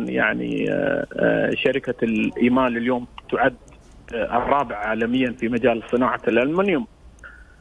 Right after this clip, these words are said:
فالحمد لله بفضل، آه،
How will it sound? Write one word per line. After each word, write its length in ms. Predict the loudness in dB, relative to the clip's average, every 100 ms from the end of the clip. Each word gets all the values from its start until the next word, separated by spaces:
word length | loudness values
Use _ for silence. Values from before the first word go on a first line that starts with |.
| -20 -20 -20 0
فالحمد 1600 | 0 2 -2 -6 -6 -6 -4 -4 -2 -2 -2 -2 0 0 2
لله 320 | 2 0 -2 -4
بفضل، 840 | -2 0 2 0 0 0 0 -2 -4 -16 -20 -20 -20 -20 -20 -20 -20 -20 -20 -20 -18 -6
آه، 1000 | -2 0 0 0 0 -2 -2 -2 -2